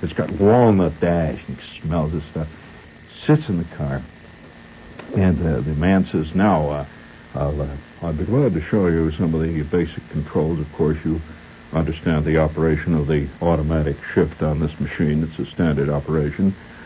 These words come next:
You'll find that, uh, your windshield wipers are over there next to the steering wheel. And, uh, just on the other side of the tachometer, uh, you'll find, uh, your various light switches. Uh, you'll notice that there are three phases of light dimming on this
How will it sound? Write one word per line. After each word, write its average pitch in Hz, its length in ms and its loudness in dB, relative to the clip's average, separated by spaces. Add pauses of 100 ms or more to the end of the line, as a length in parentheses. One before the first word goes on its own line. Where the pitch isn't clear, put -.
(160)
You'll 71 160 -2
find 80 320 -2
that, - 220 -6
uh, 78 160 0
your 76 180 -2
windshield 78 480 0
wipers 76 380 -2
are 90 80 2
over 85 120 2
there 90 180 4
next 92 300 0
to 90 100 0
the 87 180 2 (120)
steering 95 320 4
wheel. 92 340 6 (640)
And, 82 220 0
uh, 87 280 2 (380)
just 156 280 6
on 143 120 4
the 104 100 6
other 107 180 4
side 95 200 2
of 78 160 2
the 95 100 0
tachometer, 87 680 2 (520)
uh, 71 100 -4
you'll 82 260 -2
find, 80 420 0
uh, 80 200 0 (300)
your 78 160 2
various 80 460 2
light 82 280 2
switches. 85 520 0 (100)
Uh, 71 60 2
you'll 71 200 -2
notice 85 300 2
that - 140 -14
there 85 160 2
are 78 80 0 (140)
three 90 180 2
phases 78 500 0
of 78 160 -4
light 80 200 2 (100)
dimming 78 340 2
on 71 160 -4
this 73 140 -4